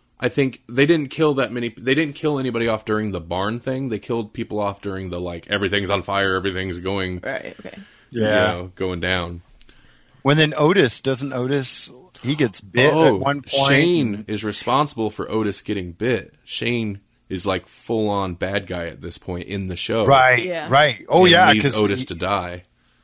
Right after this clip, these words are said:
Speaker 3: Yeah, so he dies long before, and he doesn't even die in this. I don't
Speaker 1: Yeah,
Speaker 3: think.
Speaker 1: you're, uh, yeah, I don't think so either.
Speaker 2: Right. But I was thinking probably the same amount of people die there if you exclude Shane because he, he was already killed.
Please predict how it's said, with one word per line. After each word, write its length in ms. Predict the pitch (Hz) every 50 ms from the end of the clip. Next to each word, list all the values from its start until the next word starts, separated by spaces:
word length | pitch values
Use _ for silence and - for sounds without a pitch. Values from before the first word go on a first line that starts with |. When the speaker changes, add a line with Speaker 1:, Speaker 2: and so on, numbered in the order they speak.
| _ _ _ _ _ _ _
Speaker 3:
Yeah, 160 | 117 131 139
so 160 | 131 - 131
he 120 | 120 156 202
dies 380 | 147 123 113 113 113 107 -
long 340 | 110 110 117 117 120 123 123
before, 640 | 113 104 95 _ - 120 113 113 110 107 107 - -
and 140 | 120 131 131
he 80 | -
doesn't 240 | 202 123 120 120 131
even 200 | 123 107 104 98
die 280 | 87 123 151 180 175 101
in 160 | 92 95 101
this. 500 | 113 139 139 90 85 104 - - - - _ _ _ _ _ _ _ _ _ - -
I 60 | - 113
don't 100 | 117 120
Speaker 1:
Yeah, 120 | 135 143
Speaker 3:
think. 160 | 135 156 143 104
Speaker 1:
you're, 200 | 107 110 107 -
uh, 20 |
yeah, 220 | 110 117 127 127 113
I 40 | 107
don't 140 | 110 110 110
think 120 | 123 113
so 180 | - - 113 110
either. 280 | 120 113 104 98 98 - - - - - - - - _ - _ _ _ _ _ _ _ _ _ _ _ _ _ _ _ _ _ _ _ _ _
Speaker 2:
Right. 200 | 208 190 185 - _ _ _ _ _ _ _ _ _
But 80 | 185 202
I 80 | 208
was 100 | 214 208
thinking 420 | - 294 277 247 262 247 240 226 - _ _ _ _
probably 340 | - 220 240 240 247 240 240
the 80 | 226 214
same 180 | 208 233 208
amount 240 | 202 202 202 190 196
of 40 | 190
people 440 | 190 202 196 185 185 185 180 180 - _ _ _ - _ _ _ - 180 170
die 240 | 160 185 175 175 175
there 460 | 175 170 165 160 156 160 170 185 _ _ _ _
if 160 | _ 175 165 -
you 60 | 175
exclude 520 | 165 - - - _ 175 175 170 165 156
Shane 360 | - - 175 160 156 160 165
because 260 | 156 165 180 170 170 -
he, 120 | - 185 -
he 140 | 185 190 165
was 120 | 160 160
already 200 | 160 151 139 160
killed. 320 | - 175 165 143 160 190